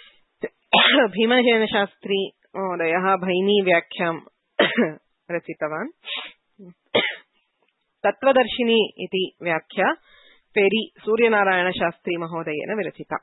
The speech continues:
वस्तुतः यद्यपि बह्व्यः व्याख्याः सन्ति, तथापि ग्रन्थस्य प्रथमतया यदा अध्ययनं क्रियते,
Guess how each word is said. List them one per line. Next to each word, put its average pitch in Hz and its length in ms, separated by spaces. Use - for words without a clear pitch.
वस्तुतः 196 580
यद्यपि 202 540
बह्व्यः 196 460
व्याख्याः 202 520
सन्ति, 202 500
तथापि 214 720
ग्रन्थस्य 214 800
प्रथमतया 208 720
यदा 190 340
अध्ययनं 180 520
क्रियते, 180 600